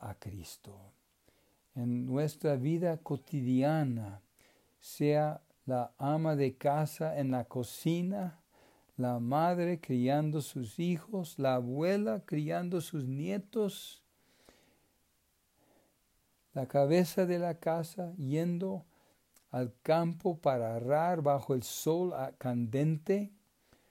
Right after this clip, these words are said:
la mujer que está en el molino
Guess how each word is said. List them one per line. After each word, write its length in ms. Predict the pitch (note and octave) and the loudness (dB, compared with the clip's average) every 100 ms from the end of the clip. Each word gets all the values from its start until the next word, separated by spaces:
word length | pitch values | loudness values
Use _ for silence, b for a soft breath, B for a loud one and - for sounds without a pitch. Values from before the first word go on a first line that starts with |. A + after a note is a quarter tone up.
| b b b _ | b b b _
la 80 | C3 | -2
mujer 640 | B2+ B2+ A2+ D3+ F#3 G3 - | 2 2 4 4 4 2 2
que 140 | C#3+ | 0
está 300 | A#2 - C#3+ | 0 2 2
en 60 | D#3 | 2
el 140 | C3+ | 0
molino 800 | C3 C3 C3 E3+ F3+ G#3 G#3 F#3+ | 2 2 2 2 2 0 -2 -8